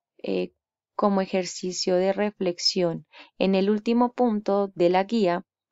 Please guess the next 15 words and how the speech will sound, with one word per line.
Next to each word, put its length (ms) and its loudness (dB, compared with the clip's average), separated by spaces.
van 340 4
a 80 4
ver 180 2
unas 220 0
preguntas 760 -2
en 160 -6
relación 520 -2
a 180 -4
esto, 420 -4
a 100 0
la 140 -4
filosofía 540 -4
y 20 -2
la 140 0
sociedad, 600 -2